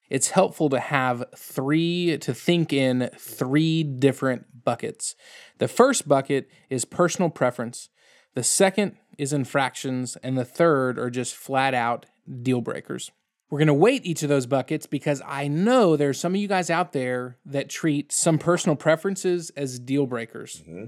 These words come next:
Speaker 1: And I also know that there are some people out there that treat deal breakers like personal preferences.
Speaker 2: Mm-hmm.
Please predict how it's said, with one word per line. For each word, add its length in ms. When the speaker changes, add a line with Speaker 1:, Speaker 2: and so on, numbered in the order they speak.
Speaker 1:
And 120
I 60
also 300
know 280
that 180
there 140
are 40
some 140
people 300
out 160
there 180
that 140
treat 360
deal 200
breakers 500
like 180
personal 360
preferences. 580
Speaker 2:
Mm-hmm. 100